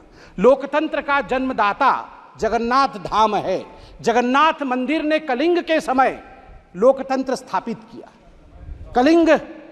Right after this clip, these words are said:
अंग बंग कलिंग कहा जाता है। कलिंग के नरेश, कलिंग के राजा, कलिंग के सब कुछ भगवान जगन्नाथ हैं।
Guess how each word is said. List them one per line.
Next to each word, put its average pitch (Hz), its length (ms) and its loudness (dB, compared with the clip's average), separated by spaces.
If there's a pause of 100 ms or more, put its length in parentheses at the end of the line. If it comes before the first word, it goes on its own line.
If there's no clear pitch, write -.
(180)
अंग 311 240 2
बंग 294 320 2
कलिंग 285 420 0
कहा 226 280 0
जाता 185 320 -2
है। - 220 -10 (580)
कलिंग 339 320 2
के 320 200 -2
नरेश, 285 440 2
कलिंग 311 380 -2
के 302 220 0
राजा, 240 400 2
कलिंग 302 600 -4
के 302 180 -2
सब - 260 -4
कुछ - 260 -2 (320)
भगवान 233 380 0
जगन्नाथ 196 580 -2
हैं। 143 100 -6